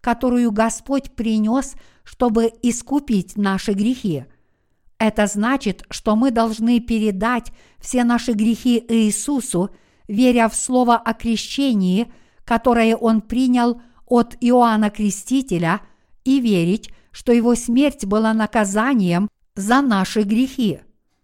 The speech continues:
Господь хочет, чтобы мы познали Его праведность и сердцем поверили в нее. Господь сказал нам: «Всегда радуйтесь, непрестанно молитесь, за все благодарите,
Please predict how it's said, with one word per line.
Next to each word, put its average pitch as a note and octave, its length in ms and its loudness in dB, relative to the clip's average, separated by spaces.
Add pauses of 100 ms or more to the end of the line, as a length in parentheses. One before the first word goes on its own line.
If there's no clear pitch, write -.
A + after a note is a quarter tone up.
Господь A3 600 0
хочет, B3+ 520 0
чтобы G#3 400 0
мы A#3 160 0
познали A3+ 600 0
Его G#3 480 2 (280)
праведность G#3 760 0 (480)
и A#3 140 2
сердцем B3 680 -2
поверили G#3 720 2
в G#3 60 -2
нее. G#3 460 0 (680)
Господь A3+ 540 0
сказал A#3 540 0
нам: D3+ 320 -4 (500)
«Всегда G#3+ 600 0
радуйтесь, E3+ 800 -2 (420)
непрестанно A3+ 1080 0
молитесь, B3 800 -2 (440)
за G3+ 280 2
все B3 360 0
благодарите, A#3+ 1040 0